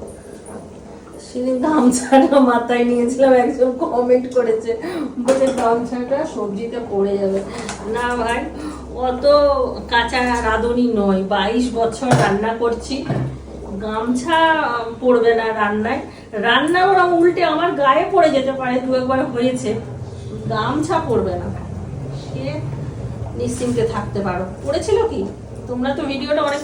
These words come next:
পরে দেখলে, আমি তো সারাদিন গামছা মাছাতেই কাজ করে দিয়েছি। এসে গেল সবজি পাতি, বেশি দেরি লাগলো না,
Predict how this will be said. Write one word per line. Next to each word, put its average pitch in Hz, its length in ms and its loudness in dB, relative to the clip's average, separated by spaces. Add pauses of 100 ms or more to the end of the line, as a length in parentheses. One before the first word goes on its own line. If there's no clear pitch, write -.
পরে 247 300 0
দেখলে, 220 440 2 (520)
আমি 226 200 -4
তো 277 80 0
সারাদিন 262 440 -2
গামছা 240 380 -2
মাছাতেই 254 380 -4
কাজ 220 200 0 (100)
করে 196 180 2
দিয়েছি। 190 440 -2 (2250)
এসে 220 320 2
গেল 214 260 6 (1040)
সবজি 240 600 4
পাতি, 220 380 6 (1900)
বেশি 311 260 8
দেরি 381 260 10
লাগলো 240 320 8
না, 165 140 0